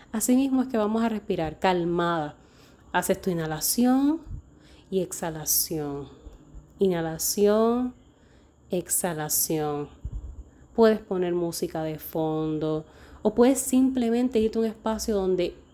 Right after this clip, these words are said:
no haya tanto ruido, puedas estar contigo en silencio, escu-, literalmente puedas escuchar tus pensamientos. Hay niveles de silencio en donde podemos escuchar nuestros pensamientos. No dejes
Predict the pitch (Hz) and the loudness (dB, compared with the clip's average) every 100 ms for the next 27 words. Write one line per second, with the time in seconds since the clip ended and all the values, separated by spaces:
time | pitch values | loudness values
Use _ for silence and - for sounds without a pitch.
0 | - - 190 190 202 214 214 190 190 196 | -20 -10 -2 0 2 2 0 -2 -4 -2
1 | 190 175 170 175 175 170 170 170 180 190 | -2 0 0 2 2 2 0 -4 -6 -4
2 | 196 185 185 165 160 175 170 160 - 175 | -4 -2 0 0 0 0 0 0 0 2
3 | 180 180 180 - 208 196 233 226 226 262 | 2 2 -2 2 4 6 4 6 6 6
4 | 294 294 285 202 - 202 220 208 185 - | 6 6 4 2 4 2 2 0 -4 -4
5 | 165 - 180 175 - 165 156 160 156 165 | -4 -4 -6 -8 -6 -4 -4 -6 -8 -8
6 | - 160 - - - - - 190 226 233 | -8 -12 -14 -18 -16 -10 4 6 8 8
7 | 247 233 226 220 220 220 226 202 170 170 | 6 6 4 4 2 2 0 2 2 2
8 | 165 - 165 160 220 190 160 - 185 - | 2 4 4 8 6 6 0 -6 -8 -8
9 | - 165 190 190 170 165 - 156 - 160 | -10 -6 -6 -6 -8 -10 -6 -6 -4 -4
10 | 147 147 - - - - - - - - | -4 -6 -10 -12 -14 -20 -20 -20 -20 -20
11 | - - - - - - - - - - | -20 -20 -20 -20 -20 -20 -20 -20 -20 -20
12 | - - - - - - 175 180 196 196 | -20 -20 -20 -20 -20 -6 -2 2 2 4
13 | 202 208 233 262 - | 2 2 0 0 -4